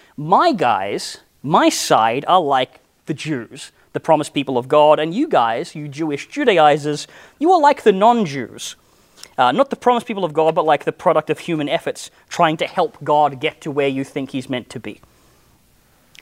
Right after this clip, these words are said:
So the Judaizers are like the non-Jews, and the non-Judaizers are like the Jews. This can be why the passage may be confusing, uh, because of that kind of crisscross method that, uh, Paul is using to attack their arguments here.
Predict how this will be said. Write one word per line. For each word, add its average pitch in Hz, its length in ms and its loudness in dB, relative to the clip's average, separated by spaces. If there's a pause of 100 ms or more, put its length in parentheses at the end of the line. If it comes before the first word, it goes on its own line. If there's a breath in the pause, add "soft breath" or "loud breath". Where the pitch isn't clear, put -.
(120)
So - 140 0
the 208 60 4
Judaizers 208 640 4
are 160 60 0
like 165 300 0
the 165 80 -4
non-Jews, 156 600 -2
and 170 80 -6
the 147 60 -4
non-Judaizers 143 960 -2
are 143 80 -4
like 117 240 -6
the - 80 -10
Jews. 254 520 -2 (1200 loud breath)
This - 140 0
can 196 100 -4
be 175 80 -2
why 156 240 4
the 147 100 -4
passage - 460 -6
may 135 80 -14
be 123 100 -16
confusing, - 500 -20 (540)
uh, 92 280 -4 (340)
because 127 260 -14
of 127 60 -8
that 131 160 0
kind 131 260 -8
of 117 120 -8
crisscross - 600 -6
method 120 360 -8
that, 113 160 -8 (460 soft breath)
uh, 104 200 -6
Paul 143 320 2
is 123 160 -2
using 127 320 -4
to 113 140 -4
attack - 320 -10
their 107 180 -2
arguments 120 460 0
here. - 180 -10